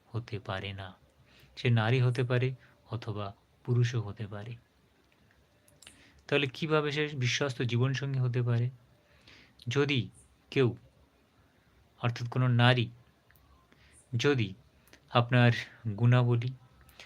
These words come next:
আপনার ব্যবহার, আপনার সদ আচরণ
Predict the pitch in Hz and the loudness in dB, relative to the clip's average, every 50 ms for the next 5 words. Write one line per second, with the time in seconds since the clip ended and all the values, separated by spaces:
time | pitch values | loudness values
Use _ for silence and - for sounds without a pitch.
0 | - - - _ - 127 120 131 135 131 120 107 113 110 110 113 123 123 117 117 | -20 -20 -8 _ 2 2 4 4 2 2 2 2 2 2 2 2 0 -2 0 0
1 | 123 127 - - - - _ _ _ _ _ _ _ _ _ _ _ _ _ _ | 0 -2 -2 -6 -14 -18 _ _ _ _ _ _ _ _ _ _ _ _ _ _
2 | _ _ - - - - _ _ _ - 123 117 123 131 131 127 117 - - - | _ _ -20 -20 -20 -20 _ _ _ -4 -2 2 4 4 4 4 2 0 -6 -8
3 | - - - 123 117 117 117 110 110 110 - 123 120 117 120 123 131 | -8 -4 0 2 2 2 2 0 0 0 0 0 2 2 2 2 0